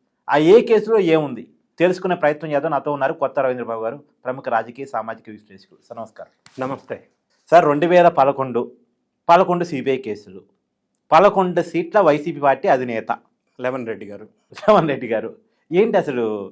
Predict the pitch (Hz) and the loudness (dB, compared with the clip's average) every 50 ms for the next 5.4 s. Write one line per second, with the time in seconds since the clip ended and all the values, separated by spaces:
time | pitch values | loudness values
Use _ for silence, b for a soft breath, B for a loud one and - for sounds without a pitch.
0 | _ - 139 127 - - 143 143 147 131 120 127 131 151 175 175 165 165 151 151 | _ -14 -14 -12 -8 -8 -8 -6 -6 -4 0 0 2 2 0 -2 -4 -6 -6 -6
1 | 123 127 139 131 127 120 117 120 117 117 - _ _ _ _ _ _ _ _ _ | -8 -10 -10 -8 -10 -10 -10 -12 -14 -16 -16 _ _ _ _ _ _ _ _ _
2 | _ - - 208 214 226 214 220 - - - _ _ _ _ 123 104 - 151 156 | _ -2 2 2 4 2 2 -2 -6 -20 -20 _ _ _ _ -20 -6 0 2 2
3 | 175 240 233 220 196 190 170 170 170 165 147 143 160 202 226 - - - 123 131 | 4 4 2 2 0 0 0 0 0 2 2 2 2 -2 -4 -6 -8 -10 -8 -8
4 | 147 156 156 151 156 151 165 170 - 165 143 135 135 147 165 170 - - 131 131 | -6 -4 -6 -4 -2 -2 -2 -2 -2 -4 -6 -6 -6 -6 -8 -10 -8 -6 -8 -8
5 | 127 - - 120 123 156 196 - | -8 -8 -8 -4 -4 -4 -4 -6